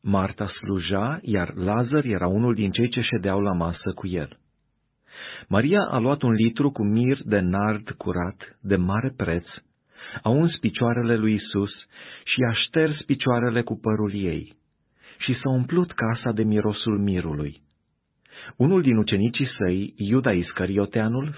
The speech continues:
fiul lui Simon, care avea să-l vândă, a zis: „De ce nu s-a vândut acest mir cu trei sute de lei și să se fi dat săracilor?” Zicea lucrul acesta nu pentru că purta grijă de săraci, ci pentru că era un hoț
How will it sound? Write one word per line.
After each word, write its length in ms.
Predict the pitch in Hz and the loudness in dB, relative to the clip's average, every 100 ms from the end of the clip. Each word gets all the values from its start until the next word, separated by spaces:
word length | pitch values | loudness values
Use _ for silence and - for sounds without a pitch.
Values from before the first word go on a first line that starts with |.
| - | -4
fiul 280 | 95 90 90 | 0 2 0
lui 200 | 101 - | -2 -2
Simon, 420 | 110 107 135 147 - - | -2 0 0 -2 -8 -6
care 200 | 104 92 90 | 0 2 2
avea 180 | 90 113 | 2 0
să-l 260 | 123 113 | 2 0
vândă, 520 | 92 101 98 123 147 - | 2 2 2 0 -2 -4
a 140 | 107 | -2
zis: 240 | 92 90 71 - - _ _ _ _ _ - - - | 0 -2 -6 -12 -20 _ _ _ _ _ -20 -10 0
„De 120 | 120 | 0
ce 120 | 220 | 2
nu 100 | 220 | 2
s-a 140 | - | 2
vândut 340 | 123 120 113 151 | 2 4 4 2
acest 380 | 113 117 113 - | 0 0 -2 -2
mir 320 | 110 110 117 | 2 4 2
cu 140 | 113 | -2
trei 300 | 104 - 127 | -4 0 0
sute 300 | 120 110 104 | 0 0 0
de 120 | 92 98 | 2 2
lei 340 | 98 80 76 - - | 2 0 -2 -12 -10
și 200 | - 120 | 0 0
să 100 | 123 - | 0 -2
se 80 | 113 | -2
fi 140 | 113 | 0
dat 220 | 92 90 | 2 0
săracilor?” 800 | - 101 104 98 95 87 78 - _ _ _ _ _ _ _ _ _ - - 104 | -2 -2 0 -2 -2 -2 -4 -8 _ _ _ _ _ _ _ _ _ -20 -14 -2
Zicea 380 | 104 110 180 | 0 2 0
lucrul 380 | 175 104 - 107 | 2 0 2 2
acesta 420 | 104 123 123 - | 2 0 -2 0
nu 240 | 139 160 196 | 0 0 2
pentru 320 | 156 117 117 | 2 2 2
că 140 | 120 113 | 0 0
purta 340 | 113 107 110 107 | 0 0 -2 0
grijă 440 | 104 123 110 90 | 2 4 4 0
de 160 | 78 - | -2 -4
săraci, 400 | 87 95 117 - - - - | -4 -2 -4 -6 -10 -18 -4
ci 140 | 139 | 0
pentru 260 | 139 131 131 | 0 0 0
că 100 | 143 | 0
era 180 | 143 156 | 0 0
un 180 | 151 143 | 0 0
hoț 340 | - 98 | 2 2